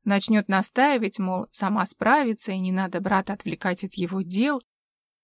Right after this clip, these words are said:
У него отличное чутьё, а тут такая заварушка. Уверен, он скоро объявится. Хорошо бы. Не заподозрила подвоха девушка. Мысль о том, что с ней в доме будет кто-то настолько сильный и надёжный, делала её счастливой.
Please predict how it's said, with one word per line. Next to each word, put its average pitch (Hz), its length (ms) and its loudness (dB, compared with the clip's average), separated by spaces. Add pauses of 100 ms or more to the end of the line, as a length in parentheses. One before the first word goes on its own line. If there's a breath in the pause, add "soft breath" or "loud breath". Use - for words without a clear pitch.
(280)
У 196 120 -2
него 202 280 6
отличное 214 520 4
чутьё, 233 460 2
а 196 80 4
тут - 220 -14
такая 190 340 4
заварушка. 196 720 2 (200)
Уверен, 240 380 2
он 190 120 2
скоро 190 280 0
объявится. 185 720 -4 (600)
Хорошо 262 560 -2
бы. 185 200 -4 (440)
Не 196 220 0
заподозрила 185 640 0
подвоха 190 460 -4
девушка. 190 560 -6 (480)
Мысль 349 220 0
о 233 100 6
том, 302 200 0
что 226 180 -2
с - 80 -4
ней 262 160 4
в 214 80 0
доме 226 260 4
будет 196 320 -2
кто-то 233 360 0
настолько 208 500 -2
сильный 214 420 0
и 185 140 -4
надёжный, 202 720 0
делала 233 400 -2
её 202 200 -4
счастливой. 196 680 -6